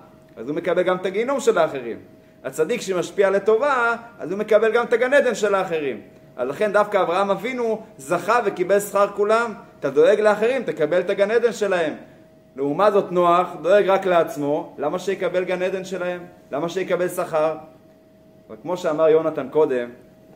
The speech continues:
אנחנו נקראים בני נוח ובני אברהם. בני אברהם, יצחק ויעקב. לכן הלימוד שלנו צריך להיות מאבא אברהם. למרות שהסבא שם, איך ש-, גם אנחנו מגיעים גם לנוח שם בסוף.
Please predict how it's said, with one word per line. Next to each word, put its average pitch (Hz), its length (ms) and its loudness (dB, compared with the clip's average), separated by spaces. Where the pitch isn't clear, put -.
אנחנו 156 340 -6
נקראים 143 460 -4
בני 143 180 -4
נוח 185 260 -2
ובני 170 280 2
אברהם. 127 320 0
בני 165 240 0
אברהם, 180 340 0
יצחק 160 320 -4
ויעקב. 139 580 0
לכן 143 280 -6
הלימוד 170 360 0
שלנו 180 340 -2
צריך 165 260 -2
להיות 202 500 2
מאבא 147 500 0
אברהם. 135 460 0
למרות 151 260 -6
שהסבא 151 580 -4
שם, 151 300 -8
איך 147 200 -6
ש-, - 160 -20
גם 143 140 -6
אנחנו 143 160 -10
מגיעים 147 180 -6
גם 147 120 0
לנוח 165 340 0
שם 120 220 -8
בסוף. 113 300 -8